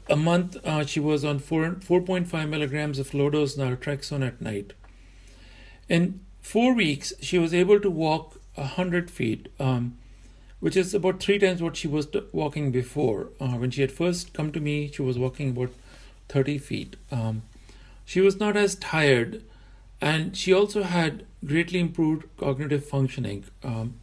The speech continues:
mostly because the pain wasn't as severe. After about two months, she was able to, uh, do her own grocery shopping, um, which was about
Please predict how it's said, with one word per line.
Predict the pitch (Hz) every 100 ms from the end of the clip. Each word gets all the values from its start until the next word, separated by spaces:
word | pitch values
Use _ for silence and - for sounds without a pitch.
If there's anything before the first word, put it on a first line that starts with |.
| - - - - - 180
mostly | 170 180 165
because | 160 165 151 147 - - - - - - - -
the | -
pain | - 170 180 175
wasn't | 156 147 147 131
as | 131 123 -
severe. | - 139 123 120 107 110 - - - - - - - - - - - -
After | 160 156 196
about | 180 196 190
two | 226 208
months, | 185 156 156 - - 139
she | 165
was | 160 165
able | 165 180
to, | 180 170 160 - -
uh, | 147 135 135 - - - - -
do | 160 151
her | 151
own | 151 160
grocery | 139 151 143 151
shopping, | - 135 135 147 139 - -
um, | 123 117 117 113 - - - - - - - - - - - -
which | -
was | 135 131
about | 131 135 -